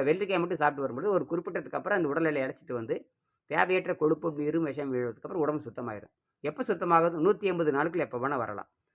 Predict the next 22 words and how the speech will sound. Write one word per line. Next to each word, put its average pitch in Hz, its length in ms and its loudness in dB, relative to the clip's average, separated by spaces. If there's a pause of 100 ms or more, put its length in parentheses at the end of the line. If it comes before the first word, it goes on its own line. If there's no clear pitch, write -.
அப்படி 143 300 2
வந்ததுக்கு 190 360 0
அப்புறம் 156 220 2
என்ன 139 80 0
பண்றாங்கன்னா, 127 600 -4 (200)
ஆ, 139 180 6
அந்த 165 280 6
ஒரு 190 200 8
வேளை 214 260 8
அதை 156 180 6
உட-, 175 420 0
உடல் 196 360 2
குறையிற 170 360 4
வரைக்கும் 160 340 0
மாலை 180 340 6
ஒரு 151 200 8
வேளை 147 240 2 (380)
அந்த 139 200 0
வெள்ளரிக்காய் 180 420 2
நிறைய 151 340 2
சாப்பிட்டே 123 340 -2 (200)
வரணும். 95 280 -10